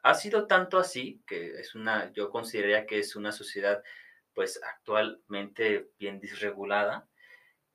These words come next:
Es tan grave este tema de la cultura que un filósofo mexicano llamado Samuel Ramos, haciendo un análisis precisamente del contexto actual,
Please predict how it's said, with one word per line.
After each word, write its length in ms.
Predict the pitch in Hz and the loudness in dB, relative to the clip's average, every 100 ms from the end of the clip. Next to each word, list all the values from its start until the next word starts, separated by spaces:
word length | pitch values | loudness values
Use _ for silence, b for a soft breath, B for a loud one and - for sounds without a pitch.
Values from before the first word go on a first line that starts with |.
| _ _ | _ _
Es 360 | 95 95 - - | -4 -2 -2 2
tan 300 | 226 226 214 | 4 4 4
grave 380 | 139 143 170 185 | 8 10 10 8
este 220 | 180 185 | 2 0
tema 340 | 170 147 156 165 | 2 0 2 2
de 160 | 151 | 2
la 200 | 127 117 | 2 0
cultura 520 | 113 110 113 123 135 | -2 -8 2 6 6
que 140 | - 117 | 6 -4
un 180 | 123 127 | -6 -6
filósofo 480 | 165 156 156 156 | 0 2 0 -4
mexicano 720 | 143 139 135 139 139 120 120 - _ | -4 -6 -6 0 0 0 -10 -16 _
llamado 360 | 95 98 110 | -8 -4 -4
Samuel 420 | 117 107 104 107 110 | -4 -8 -6 -6 2
Ramos, 440 | 135 113 113 113 | 2 2 -6 -6
haciendo 400 | 101 101 101 107 | -8 -6 -6 -6
un 180 | 107 107 | -4 -4
análisis 760 | 104 110 131 143 135 - 113 - | -2 6 6 6 0 -6 -14 -12
precisamente 800 | 104 - 110 113 113 110 110 | -12 -10 -8 -8 -8 -10 -4
del 180 | 101 98 | -4 -4
contexto 560 | - 101 - 101 - - | -14 -16 -12 -12 -8 -10
actual, 400 | - 113 104 | -8 0 0